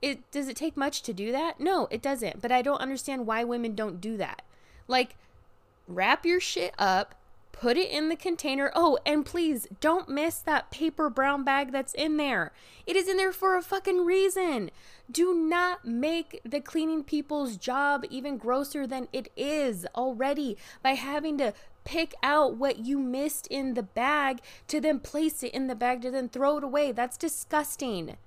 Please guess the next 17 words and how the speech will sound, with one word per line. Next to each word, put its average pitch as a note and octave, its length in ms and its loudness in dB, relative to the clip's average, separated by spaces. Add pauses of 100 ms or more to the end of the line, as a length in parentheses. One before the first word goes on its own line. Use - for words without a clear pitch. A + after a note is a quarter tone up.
(100)
No B3 200 0
one D#4+ 140 2
should D#4+ 200 -4
have C#4+ 220 -4
to D4 80 -6
be C4 120 -4
doing B3+ 280 -4
that G3 200 -4
for G3 180 -2
you. D#3 360 -4 (500)
You're B3+ 300 2
an A3+ 120 -2
adult, A#3 720 2 (580)
clearly, A3+ 920 2 (840)
okay? A3+ 460 0 (1400)
Be E4+ 140 8
responsible C#4 800 0